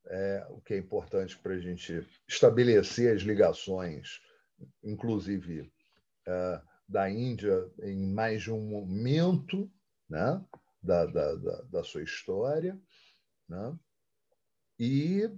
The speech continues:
não é exatamente também uma, uma estratégia,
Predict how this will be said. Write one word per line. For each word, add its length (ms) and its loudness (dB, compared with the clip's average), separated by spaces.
não 340 0
é 160 4
exatamente 880 4
também 640 2
uma, 640 0
uma 280 -4
estratégia, 1160 8